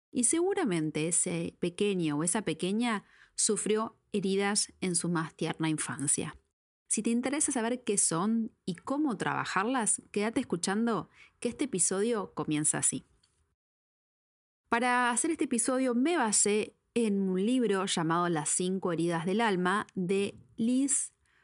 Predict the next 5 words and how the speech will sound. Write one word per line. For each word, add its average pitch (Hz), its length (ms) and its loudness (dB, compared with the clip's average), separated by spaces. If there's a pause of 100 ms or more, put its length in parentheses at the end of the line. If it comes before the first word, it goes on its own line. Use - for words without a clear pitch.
(180)
Bourbeau, 156 600 -2 (920)
que 190 80 -2
es 190 100 -4
una 214 140 0
canadiense 220 760 0